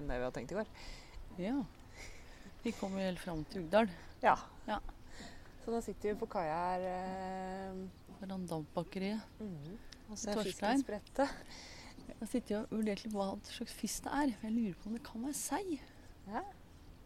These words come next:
Speaker 1: Du kan fortsatt låne krykka mi og binde noe snøre
Speaker 2: Ja.
Speaker 1: på.
Speaker 2: Det var jævla dumt at jeg ikke tok med fiskestang, jeg som er glad i å fiske.
Speaker 1: <laughs>
Speaker 2: Men
Speaker 1: Ja.
Speaker 2: jeg lurer på om det er sei, altså.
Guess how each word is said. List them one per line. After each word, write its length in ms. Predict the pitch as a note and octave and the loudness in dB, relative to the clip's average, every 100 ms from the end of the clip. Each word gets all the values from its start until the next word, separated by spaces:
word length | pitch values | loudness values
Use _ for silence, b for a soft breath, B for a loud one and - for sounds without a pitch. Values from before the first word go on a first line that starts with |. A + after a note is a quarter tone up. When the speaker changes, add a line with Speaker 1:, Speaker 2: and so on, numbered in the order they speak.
| - - - - - | -18 -18 -16 -16 -10
Speaker 1:
Du 60 | A#3+ | -4
kan 140 | A#3+ | -2
fortsatt 300 | A#3 A3 C#4 | 2 6 8
låne 240 | D4+ B3+ B3 | 10 8 6
krykka 320 | C4 - G3 | 2 4 4
mi 100 | G3+ | 6
og 200 | A3 A3+ | 6 6
binde 220 | A3+ G#3 | 6 4
noe 680 | F#3+ G3+ G3+ G3+ G#3 G3+ G#3 G3 | 2 2 4 6 6 6 6 4
snøre 320 | E3+ G#3 F#3+ | 6 6 6
Speaker 2:
Ja. 20 | - | 10
Speaker 1:
på. 180 | C#4+ E4 B B B B B B B - - | 10 10 B B B B B B B -10 -4
Speaker 2:
Det 80 | |
var 80 | A#3 | 0
jævla 280 | A#3+ G#3 F#3+ G#3 | 2 2 2 2
dumt 220 | G3 - | 0 -2
at 80 | G#3+ | -2
jeg 100 | A3+ | -2
ikke 180 | - - | -2 -2
tok 340 | B3+ - - | -2 -2 -2
med 140 | F#3 G#3+ | -2 2
fiskestang, 560 | A#3 - - - D4+ | 0 0 -2 4 6
jeg 140 | A#3 G#3 | 6 4
som 120 | A#3 | -2
er 160 | A3 G#3+ | -2 2
glad 220 | G3+ G3+ | 2 2
i 20 | |
å 60 | A#3 | 0
fiske. 440 | - - - E4 - - | -2 -4 2 2 2 6
Speaker 1:
<laughs> 420 | C4 - - C#4+ - B E4+ B B B C#4+ C#4+ C#4 C4 - - - - | 6 6 8 10 10 B -2 B B B -6 -6 -4 -4 -6 -8 -8 -2
Speaker 2:
Men 100 | A3+ | 8
Speaker 1:
Ja. 200 | C#4 D4 | 12 12
Speaker 2:
jeg 140 | C#4 A#3+ | 8 4
lurer 280 | C4 F3+ D#3 | 4 4 0
på 120 | - | -4
om 100 | A3+ | -2
det 80 | A#3+ | -2
er 120 | A#3+ | -2
sei, 460 | C4+ - C#4 D4+ C4 | -4 -4 0 2 2
altså. 240 | D#3 - | 0 -4